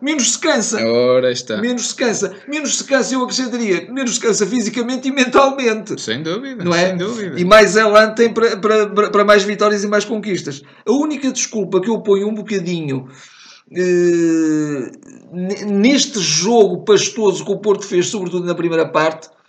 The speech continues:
Speaker 1: tem a ver com isto. Isso acontece, acaba por acontecer sempre, de alguma forma, com to-, com todas as equipas. Quando um jogador que normalmente joga menos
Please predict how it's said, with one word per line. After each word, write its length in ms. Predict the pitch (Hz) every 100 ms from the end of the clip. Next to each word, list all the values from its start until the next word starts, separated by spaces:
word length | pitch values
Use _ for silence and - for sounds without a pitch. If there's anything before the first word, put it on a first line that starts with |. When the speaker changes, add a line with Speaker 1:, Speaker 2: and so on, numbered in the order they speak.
| - _ _ _
Speaker 1:
tem 180 | - 254
a 40 | 233
ver 140 | 247
com 180 | 220 180
isto. 380 | 143 - - - _ _ _ - -
Isso 520 | - - 247 233 277
acontece, 640 | 277 247 277 262 - -
acaba 300 | - 277 277
por 180 | 233 262
acontecer 480 | 247 269 240 - 247
sempre, 640 | - - 160 139 135 143
de 60 | 156
alguma 380 | 185 196 226 208
forma, 320 | 220 226 208
com 160 | 220 208
to-, 260 | 240 214
com 200 | 226 220
todas 300 | 214 233 196
as 60 | 180
equipas. 460 | 156 139 - 120 - _ _ _ _ _ _
Quando 400 | 247 330 311 269 269
um 160 | 269
jogador 800 | 240 277 240 214 175 143 120 - - _ -
que 80 | 208
normalmente 920 | 233 294 269 254 233 240 262 - - -
joga 460 | 175 160 262 233 226
menos 680 | 180 147 127 117 - -